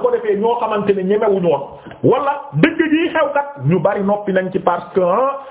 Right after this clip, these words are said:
bañ gisee koo xam ne seede na ne ah lii de moo am ñeneen ñi ah man itam kii yoon naa ko wala lu baax lu ñu war a def. Waaw yow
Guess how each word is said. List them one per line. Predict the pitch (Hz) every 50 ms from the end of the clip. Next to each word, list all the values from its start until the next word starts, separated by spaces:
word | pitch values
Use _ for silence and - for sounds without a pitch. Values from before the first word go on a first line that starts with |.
| - - - -
bañ | - 247 349 370 381
gisee | 370 330 302 320 262 -
koo | 240 247 247
xam | - 226 214
ne | 196 196 196 -
seede | - - 247 233 220 202 180
na | 190 - - - - -
ne | 120 139 165 165
ah | 165 180 202 240 254 - - - - - - 113
lii | 127 147 170 180
de | 165 160
moo | 156 160 160 156 160
am | 143 - - - - - -
ñeneen | 147 196 254 277 254 240 220
ñi | 202
ah | 185 175 214 226 - -
man | - 170 180
itam | 165 143 180 165 151 139 131
kii | 135 170
yoon | 170 156 156 156
naa | 156 131 135
ko | - 143
wala | 165 240 277 302 330 - - - - - - -
lu | 147 202 202
baax | 139 196 208 202 -
lu | 190 190 190
ñu | 185
war | 180 170 165
a |
def. | 160 143 127 - - - - - - - - - - - -
Waaw | 151 214 262 190 - - - - - -
yow | - 196 294 302